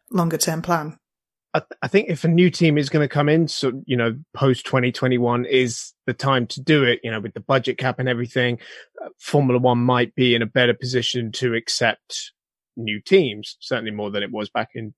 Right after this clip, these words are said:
Speaker 2: two thousand and nine. But I can't, I still can't see them being anything more than just making up the numbers, especially if they're gonna continue with this route of only paying out the top ten. Pantera might have a better way of doing it because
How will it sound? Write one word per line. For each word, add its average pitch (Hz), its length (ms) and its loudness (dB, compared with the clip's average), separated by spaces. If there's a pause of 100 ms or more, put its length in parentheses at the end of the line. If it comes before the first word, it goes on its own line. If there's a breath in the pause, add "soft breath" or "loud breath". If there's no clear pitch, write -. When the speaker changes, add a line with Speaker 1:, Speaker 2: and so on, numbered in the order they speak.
Speaker 2:
two 123 120 -8
thousand 113 320 -6
and 110 140 -6
nine. 135 340 0 (420 soft breath)
But - 540 -2 (580)
I 113 140 2
can't, 123 580 0 (380)
I - 20 -6
still 139 320 0
can't 120 340 -4
see 113 640 -4 (560)
them 123 360 0
being 120 400 2
anything 120 400 0
more 117 260 4
than 117 180 -2
just 120 200 -2
making 127 340 0
up 113 160 -4
the 113 80 -4
numbers, 113 640 -2
especially 127 720 -2
if 123 180 -6
they're 110 320 0 (220 soft breath)
gonna 127 140 0
continue 131 500 0
with 113 140 -4
this 120 180 -2
route 123 260 2
of 113 220 -2
only 120 240 0
paying 117 320 -2
out 110 220 -4 (280 soft breath)
the 131 60 -4
top 123 300 -2
ten. 120 200 -2
Pantera 196 540 0
might 160 160 0
have 135 100 -2
a 135 60 -4
better 131 180 0
way 123 100 2
of 113 60 0
doing 135 140 0
it 113 80 -4
because 131 260 -6